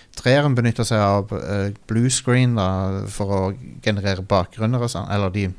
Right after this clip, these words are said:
skuespillerne spiller foran en blue screen. Eh, ikke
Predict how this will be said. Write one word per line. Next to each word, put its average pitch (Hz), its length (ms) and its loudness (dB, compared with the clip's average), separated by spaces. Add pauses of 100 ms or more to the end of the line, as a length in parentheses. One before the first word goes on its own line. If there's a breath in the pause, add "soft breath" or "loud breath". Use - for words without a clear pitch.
(140)
skuespillerne 113 640 2
spiller 107 320 0
foran 101 320 0
en 92 80 -2
blue 101 160 -2
screen. 101 380 -6 (880 soft breath)
Eh, 101 240 -4
ikke - 160 -4